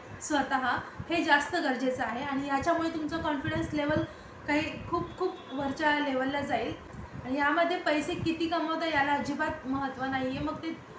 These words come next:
कितीही असो, अगदी शंभर रुपये जरी तुम्ही स्वतः कमवले ना, तर त्याच्याने तुमचा हंड्रेड पर्सेंट कॉन्फिडंट आहे ना, तो वाढेल. त्यासाठी तुम्हाला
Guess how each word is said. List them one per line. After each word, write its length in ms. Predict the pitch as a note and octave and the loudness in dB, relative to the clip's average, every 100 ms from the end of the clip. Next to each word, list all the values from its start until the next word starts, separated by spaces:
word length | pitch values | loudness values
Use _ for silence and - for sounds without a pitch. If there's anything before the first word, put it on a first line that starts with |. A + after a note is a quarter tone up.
| - - - - | -16 -18 -6 0
कितीही 320 | E4 F#4 G4 | 4 4 4
असो, 280 | F4+ D4 D#4 | 4 4 2
अगदी 260 | C#4 E4 | 0 0
शंभर 320 | E4 E4+ C#4 D4+ | 4 4 4 4
रुपये 300 | D#4+ D#4 D#4 | 2 0 2
जरी 220 | D#4+ E4 | 2 2
तुम्ही 200 | D#4 D4+ | -2 -2
स्वतः 420 | A3+ F3+ C4+ C#4+ | -2 2 4 4
कमवले 460 | C#4+ C#4 C4 C#4 C#4 | 2 0 0 -2 -2
ना, 140 | A#3 | -2
तर 120 | A3+ | -2
त्याच्याने 420 | C4+ B3+ C#4+ C#4 C#4+ | -2 -2 -2 -4 -2
तुमचा 300 | B3+ B3+ C#4+ - - - - - | -2 4 4 4 -6 -14 -16 0
हंड्रेड 320 | D4+ C#4 F4+ F4 | 2 4 2 2
पर्सेंट 460 | D4+ D4 D#4 D4+ | 0 2 0 0
कॉन्फिडंट 540 | D4 C4 C#4+ C#4 C#4 C#4 | 2 2 0 -2 0 -2
आहे 100 | C4 | -2
ना, 140 | C4 | -2
तो 220 | C#4+ B3 | -2 0
वाढेल. 560 | A#3 A3 A#3 D#4 - - - | 2 2 0 -2 -4 -12 2
त्यासाठी 440 | D#4 D#4+ F4+ F4 F#4 | 8 8 8 4 4
तुम्हाला 520 | F#4 E4 E4+ D4 | 2 4 4 6